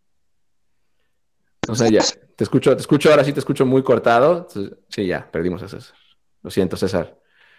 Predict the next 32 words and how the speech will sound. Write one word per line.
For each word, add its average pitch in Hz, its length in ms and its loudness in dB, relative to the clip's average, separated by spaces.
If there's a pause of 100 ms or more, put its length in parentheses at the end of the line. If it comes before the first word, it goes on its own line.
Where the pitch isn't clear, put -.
(240)
Te, 95 280 2
te - 60 -16
escuchábamos 113 460 2
ya 104 80 6
muy 107 160 2
cortado. 90 640 0 (1000)
Pero 156 720 6
bueno. 110 800 4 (1120)
Eh, 127 1080 4
dígame, 165 320 2
producción, 170 560 2
¿tenemos 170 320 2
ya, 185 800 4
eh, 123 440 -6
a 127 40 0
la 127 100 0
gente 165 220 -2
de 165 60 0
Estados 175 320 -2
Unidos? 226 420 2
Ah, 139 80 0
no, 165 100 2
ahí 160 140 4
está. 151 340 2
Felipe 175 360 2
Hernández. 190 500 2
¿Cómo 175 120 -4
estás, 185 220 2
Felipe? 175 680 0
Bienvenido 135 320 -2
a 156 40 2
Notichivas. 139 640 -4